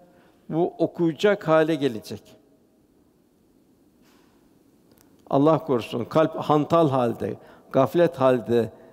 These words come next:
devam ederse büyük mahrumiyet. Nitekim Ebu Cehil, Ebu Leheb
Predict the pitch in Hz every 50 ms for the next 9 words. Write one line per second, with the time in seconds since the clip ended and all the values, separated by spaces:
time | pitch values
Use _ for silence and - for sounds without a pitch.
0 | - - _ _ - 131 127 127 127 135 135 131 131 131 127 156 160 165 160 -
1 | - 180 185 175 - - - - - _ _ _ _ _ _ _ _ _ _ _
2 | _ _ _ _ _ _ _ _ _ _ _ _ _ _ _ _ _ _ _ _
3 | _ _ _ _ _ _ _ _ _ _ _ _ _ _ _ _ _ _ _ _
4 | _ _ _ _ _ _ _ _ _ _ - 151 156 147 - - 147 143 135 120
5 | 120 131 117 110 127 151 175 170 - - - - - - - - _ _ _ _
6 | _ _ _ - - 147 - 160 123 147 143 - 147 147 135 151 147 - - 151
7 | 131 139 151 139 - - 135 139 127 151 151 147 139 143 135 151 160 151